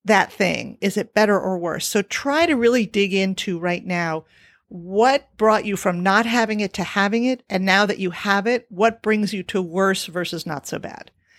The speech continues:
That helps you figure out where you're going with the etiology. Even if you think you're talking about one pain, make sure you ask them, "Is there another pain?" Is there more than one pain? But related to that is, which is the one that really impairs your functioning?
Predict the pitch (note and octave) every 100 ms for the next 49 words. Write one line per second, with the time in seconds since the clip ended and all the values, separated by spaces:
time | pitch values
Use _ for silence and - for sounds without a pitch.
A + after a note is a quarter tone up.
0 | _ - G#3 F#3 F#3+ - E3+ - F3 E3
1 | D3+ C#3 - - - - - - _ F3+
2 | E3 - D#3+ D#3 C#3+ C#3 - - _ _
3 | _ - C#4+ D#4 C#4 G3 B3 B3 A#3+ A3
4 | G#3 - G3+ G#3+ G#3 G3+ F3+ F#3 G3 F#3+
5 | G3+ G#3 F#3 E3+ A#3+ A#3 - F#3+ F#3+ -
6 | F#3 - G#3 G3+ F#3 F3+ F3+ C#3 F3 -
7 | - - _ _ _ _ - A#3 G3+ F#3
8 | G3 A3+ G3+ F#3 F3 E3+ D#3 F3 - -
9 | - - _ - F#3 F#3+ G3 C#4 A#3 F3
10 | G3 F3 F3 - F3+ D#3 F#3 C#4+ D#4 -
11 | G#3 F3 F3+ F3 E3 D#3+ F#3+ F3+ F3 E3
12 | C#3+ E3 D#3 - - D#3+ D#3 - - -